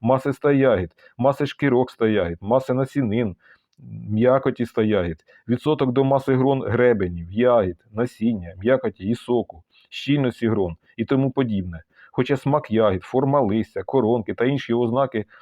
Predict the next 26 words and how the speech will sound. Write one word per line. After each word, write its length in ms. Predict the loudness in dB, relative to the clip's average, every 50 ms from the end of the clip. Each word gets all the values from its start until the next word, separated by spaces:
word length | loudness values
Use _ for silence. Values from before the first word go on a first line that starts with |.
| _ 0
були 220 | 0 2 2 2
ідентичними. 760 | 2 2 0 0 -2 -2 -4 -4 -4 -6 -12 -18 -18 -20 -20 _ _ _ _ _ _ _ _ _ _ _ -4
Біотип 360 | 0 2 2 4 2 2 0
номер 320 | 0 0 0 2 2 0 0
два 320 | 0 2 2 2 2 2 -2 _ _ _ -6
з 120 | -4 -2
деякою 360 | 2 2 2 2 2 0 2
натяжкою 540 | 2 0 0 2 2 0 0 0 -2 -2 0
навіть 260 | 2 2 2 2 2
можна 320 | 0 0 0 0 0 0 0
віднести 560 | 0 0 0 -2 -2 -2 -2 -2 -2 -2 -2 -2
до 140 | 0 2
універсальних 600 | 2 2 2 2 0 0 0 0 0 0 0 -2 -2
сортів. 400 | -2 -4 -4 _ -12 -12 -12 -12 -12 _ _ _ _
Це 140 | _ 0 0
видно 260 | 0 2 0 0 -2
по 120 | -2 -2
таблиці. 520 | -2 0 0 0 0 0 -2 -2 -6 -14 -20 _ _ _ _ _ _ _
Тобто 360 | -2 -2 0 2 0 0 0 -2 _ -8
з 100 | -4 -2
існуючих 500 | -2 0 0 0 0 0 0 0 0 -2
біотипів 600 | 2 2 2 2 2 2 0 -2 -2 -2 -6 -6 -8 -14 -20 _
саме 280 | _ 0 0 2 2 2
біотип 400 | 2 0 0 0 -2 -4 -2 -2
номер 260 | -2 0 0 0 0
два 340 | 0 0 2 2 0 0